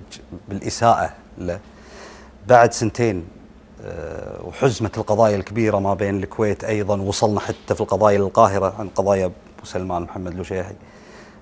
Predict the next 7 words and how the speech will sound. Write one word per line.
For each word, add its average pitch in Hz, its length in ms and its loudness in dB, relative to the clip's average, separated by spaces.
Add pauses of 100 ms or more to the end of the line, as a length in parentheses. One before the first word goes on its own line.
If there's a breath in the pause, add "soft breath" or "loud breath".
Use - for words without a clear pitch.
(140)
ال-، 80 1000 -8 (380)
تجد 110 300 -2
في - 100 -18
ال-، 98 100 -12 (320)
في 101 100 -8 (100)
آخر 151 420 0
معترك - 420 -10